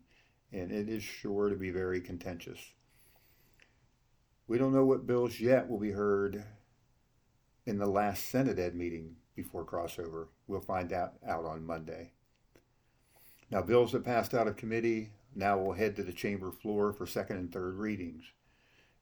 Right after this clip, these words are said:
And then if bills pass out of one chamber, it'll head over to the under,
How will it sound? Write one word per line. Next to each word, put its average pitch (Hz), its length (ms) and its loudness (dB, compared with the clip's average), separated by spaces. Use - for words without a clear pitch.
And 85 160 -10
then 87 160 -4
if - 180 -10
bills 98 320 0
pass 104 340 -4
out 98 140 2
of 95 140 -4
one 143 160 2
chamber, 147 440 0
it'll 123 300 0
head 135 220 2
over 135 200 4
to 135 120 2
the 117 160 4
under, 127 280 2